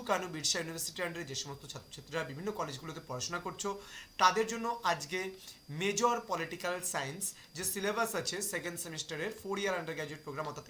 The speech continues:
এনইপি দু হাজার, আহ, কুড়ি, তো তাদের জন্য কিন্তু আজকের এই সিলেবাসটা। তো স্টুডেন্ট, তোমাদের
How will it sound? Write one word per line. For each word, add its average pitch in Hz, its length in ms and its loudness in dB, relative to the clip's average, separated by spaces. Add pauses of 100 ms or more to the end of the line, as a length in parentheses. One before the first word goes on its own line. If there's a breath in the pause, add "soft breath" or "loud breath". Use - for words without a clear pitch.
এনইপি 156 300 -8
দু 143 120 -6
হাজার, 143 200 -2
আহ, 131 880 -6 (640)
কুড়ি, 175 220 -2 (500 loud breath)
তো 180 40 -8 (100)
তাদের 196 260 8
জন্য 247 200 0
কিন্তু 220 220 2
আজকের 151 280 0
এই 214 60 -2 (400 loud breath)
সিলেবাসটা। 135 520 -2 (320 loud breath)
তো 226 60 -2 (100)
স্টুডেন্ট, 269 340 2 (100)
তোমাদের 208 240 4